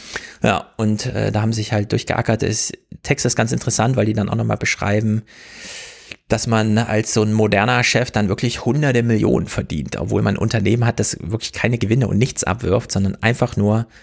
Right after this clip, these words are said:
weil, ähm, die Technologie vielversprechend ist, irgendwann schon ein Problem auftaucht, das man lösen kann. Und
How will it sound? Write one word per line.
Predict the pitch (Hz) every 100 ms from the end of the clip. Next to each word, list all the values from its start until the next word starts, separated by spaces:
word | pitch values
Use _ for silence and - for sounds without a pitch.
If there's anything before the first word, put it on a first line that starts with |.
| _ -
weil, | 101 98 101 101 -
ähm, | 98 98
die | 95
Technologie | - 110 - 104 120 143
vielversprechend | - 160 - - 131 131 120
ist, | 117 120 -
irgendwann | 127 139 120
schon | - 113
ein | 104
Problem | 104 107 110 -
auftaucht, | - - - 123 -
das | -
man | 110
lösen | 107 117 151 143
kann. | 135 131 131 - - - - - -
Und | 107 104 104 107